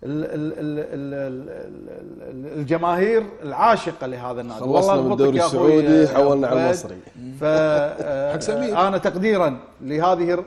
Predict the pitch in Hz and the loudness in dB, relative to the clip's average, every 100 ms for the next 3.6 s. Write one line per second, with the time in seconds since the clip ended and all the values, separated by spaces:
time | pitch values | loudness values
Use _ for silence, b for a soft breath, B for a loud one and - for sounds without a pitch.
0 | - 180 175 180 151 160 123 110 b b | -4 -2 -2 -4 -6 -8 -8 -10 b b
1 | b b 110 135 147 156 156 147 165 160 | b b -8 -4 -4 -6 -6 -2 0 0
2 | 156 151 - 151 143 143 117 120 175 165 | -4 -4 -4 -2 -4 -6 -16 -8 -2 -2
3 | 156 151 - 175 190 | -2 -6 -6 -4 -4